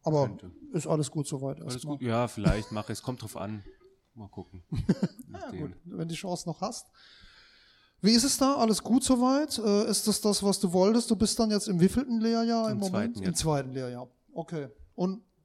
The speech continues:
Speaker 1: zufrieden damit?
Speaker 2: Also
Speaker 1: Richtige
Speaker 2: total.
Speaker 1: Entscheidung?
Speaker 2: Also das war Gott sei Dank dann mal jetzt auch ein Erfolg nach den, den Quäljahren dort in Jena dann. Also ich, <laughs> ganz so hart will ich's nicht, nur jetzt auch nicht sagen, aber,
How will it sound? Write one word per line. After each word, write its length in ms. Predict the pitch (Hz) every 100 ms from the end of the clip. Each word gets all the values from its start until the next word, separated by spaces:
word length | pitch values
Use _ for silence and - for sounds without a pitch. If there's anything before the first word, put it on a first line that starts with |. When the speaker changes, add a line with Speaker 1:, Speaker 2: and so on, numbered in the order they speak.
| _
Speaker 1:
zufrieden 400 | - 202 208 226
damit? 380 | 220 226 247 - -
Speaker 2:
Also 100 | 190
Speaker 1:
Richtige 260 | 208 196
Speaker 2:
total. 220 | 190 190 95
Speaker 1:
Entscheidung? 280 | 98 107 240 -
Speaker 2:
Also 180 | 107 104
das 220 | 98 -
war 240 | 101 101
Gott 240 | - 110 -
sei 160 | 110
Dank 420 | 98 95 107 104 -
dann 360 | 104 101 101
mal 360 | 98 95 98 101
jetzt 260 | 101 - -
auch 220 | 101 -
ein 160 | 104
Erfolg 600 | 95 95 - 101 113 117 113
nach 200 | 104 -
den, 440 | 110 104 101 98 _ _ _ _ _ _ _ _ _ _ _ _ _ -
den 300 | 113 110 101
Quäljahren 840 | - 127 139 139 131 123 127 131
dort 280 | 120 117 117
in 100 | 113
Jena 420 | 101 110 127 135
dann. 380 | 123 123 123 117 - - - - -
Also 260 | 92 87 - - _ -
ich, 140 | -
<laughs> 40 | -
ganz 220 | 120 -
so 140 | 139
hart 200 | 131 127
will 80 | 143
ich's 120 | 123
nicht, 140 | 147 147
nur 100 | 143
jetzt 180 | 139 131
auch 100 | 165
nicht 180 | 175
sagen, 340 | 127 147 160 156
aber, 220 | 135